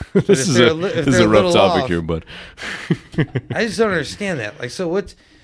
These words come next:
Speaker 2: so if people, so I guess I'm just thinking, like, the adults that have been in charge of these, like, laws, we could do this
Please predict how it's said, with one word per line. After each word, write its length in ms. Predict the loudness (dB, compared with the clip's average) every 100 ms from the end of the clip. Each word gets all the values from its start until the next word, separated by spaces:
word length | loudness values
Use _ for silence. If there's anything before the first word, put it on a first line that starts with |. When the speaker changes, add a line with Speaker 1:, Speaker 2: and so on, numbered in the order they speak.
| _ -18
Speaker 2:
so 420 | -6 -4 -4 -4
if 200 | -8 -10
people, 640 | -12 -10 -10 -6 -6 -6 -8
so 140 | -10 -8
I 100 | -6
guess 240 | -8 -8
I'm 120 | -10
just 180 | -10 -12
thinking, 200 | -10 -8
like, 200 | -6 -8
the 60 | -8
adults 420 | -10 -8 -8 -10
that 100 | -12
have 140 | -12 -12
been 140 | -12
in 140 | -12 -12
charge 340 | -10 -10 -10
of 80 | -14
these, 260 | -16 -16 -14
like, 180 | -14
laws, 460 | -12 -8 -8 -8 -14 _ _ _
we 100 | -14
could 120 | -12
do 120 | -12 -12
this 200 | -14